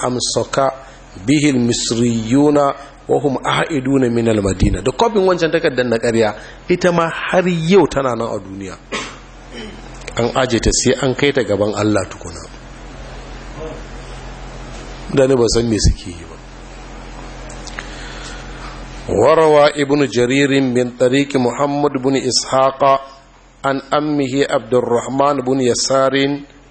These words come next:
أن الذي، أن الذين كان معه هذه الرسالة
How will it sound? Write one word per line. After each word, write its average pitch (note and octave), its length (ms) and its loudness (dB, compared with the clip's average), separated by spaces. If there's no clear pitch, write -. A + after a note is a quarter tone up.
أن C#3+ 380 2
الذي، C#3 760 2
أن D3+ 280 2
الذين C#3+ 640 2
كان D3 600 0
معه B2+ 460 0
هذه C3+ 420 0
الرسالة C#3 840 2